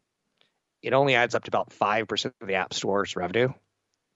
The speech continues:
So it's a hit, but it's very small.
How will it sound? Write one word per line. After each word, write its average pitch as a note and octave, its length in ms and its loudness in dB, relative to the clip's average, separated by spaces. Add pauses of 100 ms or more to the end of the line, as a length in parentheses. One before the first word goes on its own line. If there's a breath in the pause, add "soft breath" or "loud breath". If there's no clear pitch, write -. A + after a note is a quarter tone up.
(1800)
So D#3+ 340 6
it's F3 200 4
a F3 40 8
hit, B2+ 380 4 (380)
but B2+ 120 -4
it's - 100 -10
very C3 180 0
small. C#3 600 -4